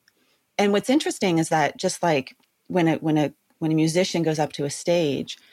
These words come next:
we give them lots of time to tune up,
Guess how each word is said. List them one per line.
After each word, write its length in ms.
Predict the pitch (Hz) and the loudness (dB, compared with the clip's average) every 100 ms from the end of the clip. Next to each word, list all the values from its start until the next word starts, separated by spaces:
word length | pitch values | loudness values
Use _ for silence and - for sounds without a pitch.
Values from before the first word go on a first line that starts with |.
| _ - _ _ _ - | _ -20 _ _ _ -2
we 160 | 190 | 0
give 300 | 160 226 247 | 2 2 2
them 520 | 175 151 147 147 165 - _ _ _ _ _ _ _ _ - | 0 0 0 -2 -4 -8 _ _ _ _ _ _ _ _ -4
lots 300 | 185 196 - | 0 0 0
of 60 | 180 | -4
time 300 | - 185 170 | -2 0 -2
to 80 | |
tune 280 | 160 - 160 | -4 0 2
up, 260 | 175 - | 2 0